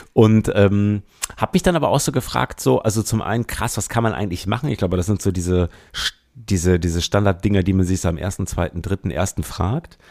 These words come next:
Irgendwie so, „Oh Gott, kann ich eigentlich im Job was ändern? Oh, neue Wohnung. Oh, ähm, muss ich eigentlich nochmal irgendwie weg? Und was kann ich eigentlich machen?“ Und ich halte es da ein bisschen mit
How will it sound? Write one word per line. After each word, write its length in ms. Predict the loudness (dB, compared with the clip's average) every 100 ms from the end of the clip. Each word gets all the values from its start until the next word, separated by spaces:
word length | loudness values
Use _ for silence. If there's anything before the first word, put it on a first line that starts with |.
| _
Irgendwie 160 | -8 -2
so, 220 | 0 0 -2 -20 -20 _
„Oh 140 | 2 4
Gott, 320 | 0 -2 -6 -18 -20 -10 -2
kann 160 | 0
ich 140 | 0 -2
eigentlich 180 | -2
im 80 | -2
Job 180 | 0 0
was 160 | -2 -4
ändern? 320 | -6 -6 -6 -12 -20 -2
Oh, 280 | 2 2 2 -8 _ _ _ _ _ 0
neue 340 | 4 4 4
Wohnung. 440 | 4 4 2 0 -6 -2
Oh, 360 | 2 4 4 2 2
ähm, 380 | 2 4 0 -4 0
muss 220 | 2 2
ich 100 | -2
eigentlich 260 | -2 -2
nochmal 320 | 0 2 2 0
irgendwie 600 | -2 -4 -2 -2 -2 -6
weg? 360 | 0 0 0 -4
Und 280 | -2 -2 -4 -12 -12
was 340 | 0 2 2
kann 180 | 0 0
ich 120 | 0
eigentlich 300 | -2 -4 -4
machen?“ 280 | -4 -4 -4
Und 240 | -4 -4 -10 -20 -20 _ _ _ _ _ _ _ -6
ich 160 | -4 0
halte 220 | 2 2
es 80 | 2
da 80 | 0
ein 180 | 0
bisschen 380 | -2 0 0 0
mit 180 | 0